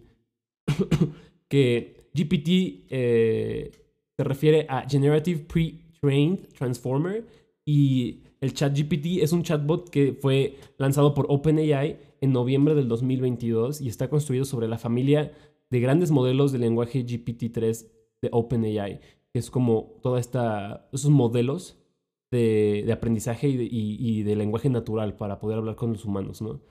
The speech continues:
Porque una cosa es como poder comunicarte con máquinas y otra cosa es como poder generar lenguaje que se entienda y que sea amigable con, con el humano. Está afinado con técnicas de aprendizaje superfici-, supervisado y de refuerzo.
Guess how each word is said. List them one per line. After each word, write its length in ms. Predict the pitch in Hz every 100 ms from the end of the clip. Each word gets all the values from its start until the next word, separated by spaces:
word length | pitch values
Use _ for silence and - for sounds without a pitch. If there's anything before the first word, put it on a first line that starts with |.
| _ _ -
Porque 240 | 117 127
una 180 | 139 143
cosa 240 | 143 147
es 120 | 127 -
como 420 | 139 120 110 98
poder 200 | 120 120
comunicarte 580 | 135 120 110 117 120 -
con 140 | 104
máquinas 380 | 117 117 143 139
y 40 |
otra 200 | 113 113
cosa 280 | 113 - 113
es 120 | 107
como 260 | 123 110 104
poder 280 | 110 113 110
generar 460 | 120 107 107 113 - - -
lenguaje 720 | 120 107 104 104 107 - 120
que 160 | 110 101
se 120 | 101
entienda 640 | 98 120 127 131 147 185 - _ -
y 60 |
que 100 | -
sea 360 | 107 110 110 -
amigable 540 | 120 113 104 98 101 98
con, 400 | 104 95 98 - _ -
con 120 | 110
el 100 | 101
humano. 320 | 98 98 92 - _ _ _ _ _ _ _ _ _ _ _ _ -
Está 160 | -
afinado 280 | 151 165 175
con 140 | 160 123
técnicas 340 | 139 156 143
de 60 | 117
aprendizaje 460 | 117 113 131 -
superfici-, 640 | 139 120 117 117 110 - -
supervisado 840 | 117 117 117 117 131 131 170 - - _ -
y 300 | 156 160 -
de 120 | 127
refuerzo. 720 | 117 113 127 123 113 104 110